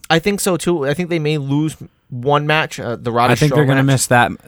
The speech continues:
Speaker 2: lose that match, 'cause I think that A J will win that match.
Speaker 1: Yeah, I think he'll end up winning it. Whether or not he
Speaker 2: I
Speaker 1: pins
Speaker 2: think
Speaker 1: Roddy
Speaker 2: A J is
Speaker 1: or
Speaker 2: gonna pin Shinsuke.
Speaker 1: Yeah, I think so too, to kinda re-, rekindle maybe that
Speaker 2: Yeah.
Speaker 1: rivalry. Um, but I mean, that's the perfect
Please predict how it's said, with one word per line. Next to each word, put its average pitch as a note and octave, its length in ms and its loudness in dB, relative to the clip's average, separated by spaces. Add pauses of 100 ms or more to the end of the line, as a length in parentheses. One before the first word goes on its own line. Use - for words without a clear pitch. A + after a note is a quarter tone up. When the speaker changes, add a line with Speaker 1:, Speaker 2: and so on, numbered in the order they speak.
(120)
Speaker 2:
lose B2+ 180 4
that A#2+ 200 6
match, A2 240 2
'cause A#2 120 -2
I A2 120 2
think B2 440 -2
that A2 160 -4
A A#2 120 0
J A2 140 0
will G#2 180 0
win G#2+ 140 0
that G2 140 -6
match. G2 260 -8
Speaker 1:
Yeah, G#2+ 280 0 (140)
I B2+ 80 -8
think C3 140 -6
he'll B2 140 -4
end A#2 120 -4
up A2 60 -4
winning A2+ 240 -8
it. G#2+ 240 -8
Whether C#3 240 0
or C#3 40 -2
not C3 140 -2
he C3+ 60 -4
Speaker 2:
I B2+ 40 -6
Speaker 1:
pins A#2+ 220 2
Speaker 2:
think D#3+ 120 4
Speaker 1:
Roddy B2+ 140 6
Speaker 2:
A D3 40 6
J D3 100 6
is C#3 80 6
Speaker 1:
or - 40 2
Speaker 2:
gonna C3+ 100 2
pin B2+ 160 4
Shinsuke. B2 420 0
Speaker 1:
Yeah, A2+ 200 0 (120)
I - 80 -4
think C3+ 180 -8
so C3 120 -4
too, C3 160 -8
to B2 60 -6
kinda B2+ 240 -4
re-, B2 200 -6 (120)
rekindle A#2+ 420 -6
maybe A#2 220 -4
that A2 180 -2
Speaker 2:
Yeah. B2 140 2
Speaker 1:
rivalry. B2+ 300 -2 (520)
Um, C3 460 2 (400)
but C#3 260 2 (560)
I D3+ 80 -2
mean, B2+ 280 -6 (120)
that's D#3+ 320 2
the E3 100 -4
perfect D3+ 460 -4